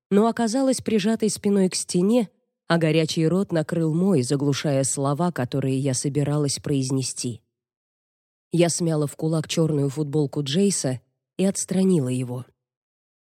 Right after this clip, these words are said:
«Джейс, притормози, мне нужно...» «На этот раз я понял, Си. Обещаю,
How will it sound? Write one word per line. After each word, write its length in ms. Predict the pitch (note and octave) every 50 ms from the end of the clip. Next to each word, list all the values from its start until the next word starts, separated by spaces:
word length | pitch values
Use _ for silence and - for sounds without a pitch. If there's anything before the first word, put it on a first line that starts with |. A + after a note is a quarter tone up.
| _ _ _ _ _ - -
«Джейс, 300 | F3+ E3+ A3 G#3+ F3 -
притормози, 720 | - F#3 F#3 - - F#3 F3+ F#3 G3 F#3 D#3+ F3 G3 E3+ D3
мне 260 | D3 D#3 D#3+ E3+ E3+
нужно...» 480 | F3 F3 E3 C#3 D#3+ E3 D#3+ D#3+ C#3 - _ _ _ _ _ _ _ _ _ _ _ _ _ _ _ _ -
«На 280 | D#3+ D#3+ D#3 C#3+ C3+
этот 220 | B2+ - C#3+ - D3
раз 220 | D3 D3 C3+ -
я 160 | - D3 C#3
понял, 400 | - - E3 F3 D#3 C#3 B2+ B2+
Си. 360 | - - - E3+ C#3+ B2 - _ _ _ _ _ _ _ _ _ _
Обещаю, 720 | - D3 E3 D#3+ D3+ - - - G3 F3+ E3 C#3 B2+ C3+ -